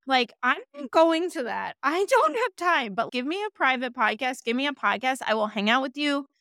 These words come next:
I will get to know you, and I will listen to you while I'm making dinner.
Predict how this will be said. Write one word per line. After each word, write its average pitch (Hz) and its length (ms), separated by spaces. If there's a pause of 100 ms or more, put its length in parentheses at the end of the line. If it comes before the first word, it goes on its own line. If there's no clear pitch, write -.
(300)
I 214 40
will 220 120
get 247 220
to 330 120
know 285 200
you, 240 500 (220)
and 226 100
I 220 60
will 196 180
listen 247 380
to 277 140
you 269 100
while 220 160
I'm 214 240
making 190 400
dinner. 139 400